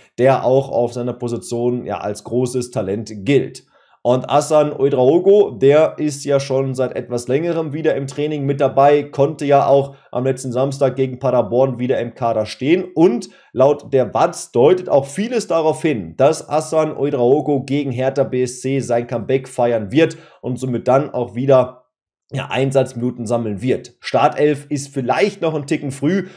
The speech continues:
könnte man dann vielleicht auch drüber diskutieren, weil man ja auch ein bisschen was durch die Seguin-Sperre umstellen muss, aber ist auf jeden Fall schon mal gut zu hören,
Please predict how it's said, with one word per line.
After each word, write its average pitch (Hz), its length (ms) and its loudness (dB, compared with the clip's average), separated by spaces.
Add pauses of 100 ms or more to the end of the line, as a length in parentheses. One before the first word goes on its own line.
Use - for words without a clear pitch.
(140)
könnte 147 280 2
man 139 80 -2
dann 135 100 2
vielleicht 135 320 0
auch 135 180 0
drüber 135 280 0
diskutieren, 135 640 -2
weil 120 100 -2
man 127 160 -4
ja 117 100 -2
auch 117 80 -6
ein 120 120 -8
bisschen 143 320 -4
was 135 220 0
durch 127 180 -6
die 123 100 -6
Seguin-Sperre 127 760 -4
umstellen 123 560 -4
muss, 180 260 2 (280)
aber 135 380 2
ist 131 140 -6
auf 123 140 -4
jeden 127 120 -2
Fall 127 160 -4
schon 123 140 -8
mal 120 160 -2
gut 160 340 -2
zu 123 140 -2
hören, 135 300 2